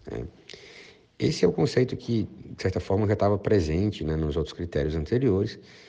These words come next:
né, e, e que é, é, de certa forma, f-, é, com-, é comum, né,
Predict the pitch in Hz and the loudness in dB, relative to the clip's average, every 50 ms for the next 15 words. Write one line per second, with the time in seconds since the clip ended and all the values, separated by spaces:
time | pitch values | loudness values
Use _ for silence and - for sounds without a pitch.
0 | - _ _ - 67 76 85 85 - - 82 80 - 76 78 - - 82 80 80 | -20 _ _ -6 -4 -2 -2 -2 -4 -4 -6 -6 -6 -8 -10 -6 -2 -2 0 2
1 | 82 80 - - - 65 53 - - - - 76 76 - - 85 85 85 82 - | 0 0 -2 -4 -8 -8 -8 -8 -8 -8 -6 -6 -4 -4 -2 -2 -2 -2 -6 -8
2 | - - - - - - - - - - _ _ _ _ _ - - - - - | -12 -14 -12 -10 -8 -8 -8 -10 -14 -20 _ _ _ _ _ -10 -8 -6 -6 -8
3 | - - - - - - - - - - - _ _ _ _ - - - - - | -10 -16 -14 -12 -12 -12 -12 -14 -18 -20 -20 _ _ _ _ -20 -20 -10 -4 -2
4 | 127 104 104 123 117 87 80 85 87 80 | 0 2 2 2 2 2 0 0 -2 -2